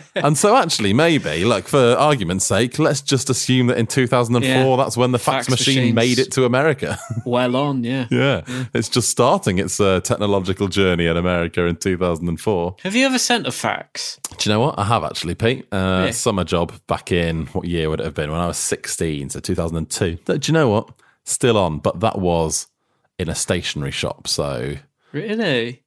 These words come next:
Speaker 2: Which, d-, w-, was it one of the, uh, <laughs> the big name stationery shops?
Speaker 1: Well, I mean, what are your big names? Can you name more than two?
Speaker 2: Well, your W H Smiths.
Speaker 1: Oh, yeah.
Speaker 2: And, uh, your Ryman's.
Speaker 1: Ryman's, there it is.
Speaker 2: Ah.
Speaker 1: Ding, ding, ding.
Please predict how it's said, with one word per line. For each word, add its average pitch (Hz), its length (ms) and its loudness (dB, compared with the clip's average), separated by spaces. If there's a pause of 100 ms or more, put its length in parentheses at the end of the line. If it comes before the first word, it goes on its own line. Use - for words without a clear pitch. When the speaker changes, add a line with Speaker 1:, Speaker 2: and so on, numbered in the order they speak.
(420)
Speaker 2:
Which, - 360 0 (160)
d-, 147 140 0
w-, 139 360 -2
was 135 240 -2
it 151 100 0
one 151 140 2
of 147 160 -2
the, 147 240 2
uh, 139 260 0 (160)
<laughs> 147 40 -4 (100)
the 143 80 2
big 143 240 0
name 151 240 -2
stationery - 480 -6
shops? - 540 -8
Speaker 1:
Well, 92 260 0 (140)
I 90 80 -2
mean, 85 200 0
what 87 140 2
are 87 60 -2
your 87 100 0
big 82 160 -4
names? 90 460 -2
Can - 120 -4
you 80 60 -2
name 87 160 -2
more 87 180 0
than 85 120 -4
two? 127 240 0 (720)
Speaker 2:
Well, 131 300 0
your 135 160 -2
W 147 320 2
H 117 140 -2
Smiths. 127 580 -6
Speaker 1:
Oh, 139 160 0
yeah. 151 180 2 (800)
Speaker 2:
And, 127 640 -2 (260)
uh, 123 380 -4
your 127 140 -2
Ryman's. 131 640 0
Speaker 1:
Ryman's, 78 440 0
there 82 180 0
it 80 60 0
is. - 180 -6 (200)
Speaker 2:
Ah. 151 440 -6
Speaker 1:
Ding, 104 160 0
ding, 101 180 0
ding. 104 400 0